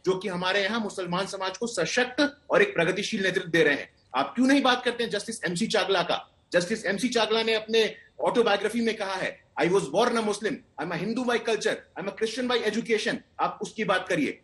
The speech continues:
आप एपीजे Abdul Kalam की बात करिए। आज देवबंद में शिक्षा की बात हुई होती, म-, महिलाओं की बात हुई होती कि महिला-, महिलाओं को हम सशक्त कैसे करें, महिलाओं के साथ समानता कैसे लाएं, तो हम सब उसका स्वागत करते।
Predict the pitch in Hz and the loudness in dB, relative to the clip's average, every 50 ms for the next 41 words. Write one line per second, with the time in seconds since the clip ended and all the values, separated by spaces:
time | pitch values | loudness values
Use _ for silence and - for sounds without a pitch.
0 | _ - 147 175 170 190 190 185 220 185 214 208 214 254 247 240 226 220 220 220 | _ 0 0 2 2 2 0 0 2 2 0 2 2 0 0 0 0 0 0 0
1 | 226 214 208 196 196 - 196 175 135 104 - - _ _ _ - - 165 208 220 | 0 2 2 2 0 0 -4 -4 -4 -6 -8 -10 _ _ _ 0 4 6 6 6
2 | 208 175 170 202 208 196 226 233 226 233 226 180 - - - _ - - 220 220 | 4 4 4 4 6 6 6 4 4 4 4 2 2 -2 -8 _ -8 -6 -4 0
3 | - 262 240 233 - 233 220 220 214 220 233 226 202 214 208 208 226 208 143 - | 2 2 2 2 2 2 2 2 2 2 0 2 4 2 2 2 0 -2 -2 -4
4 | - _ _ _ _ 143 143 147 175 170 175 175 196 220 240 240 240 240 226 226 | -6 _ _ _ _ -6 -2 -2 0 0 2 2 4 4 4 4 4 2 2 0
5 | 220 226 - - 220 226 220 233 226 233 226 - - 170 165 170 185 196 208 - | 0 0 -2 -4 -4 -2 0 0 -2 -2 -4 -8 -8 -8 -4 -2 0 0 0 -2
6 | 185 185 185 202 214 220 220 214 214 214 214 214 - 208 - 233 226 - 233 220 | -2 -2 0 0 0 0 0 0 -2 -2 -2 -4 -6 -6 -4 -6 -2 -2 -2 0
7 | - 233 226 233 220 170 113 - - _ _ - 151 175 196 208 214 - - 233 | 0 0 2 2 2 2 0 -4 -10 _ _ -4 -2 0 0 0 0 -2 -2 -4
8 | 220 - 208 196 202 220 214 240 233 233 226 226 233 233 214 - - - _ _ | -4 -4 -4 -4 -2 -2 0 0 2 2 0 0 0 0 -2 -2 -4 -8 _ _
9 | - 165 175 175 170 233 233 226 220 214 - 220 190 - - 170 160 190 196 - | -4 -2 -2 0 0 2 2 2 0 0 0 0 0 0 0 -2 0 -2 -2 0
10 | - 175 - - 151 104 - | -2 -2 -2 -2 -4 -4 -4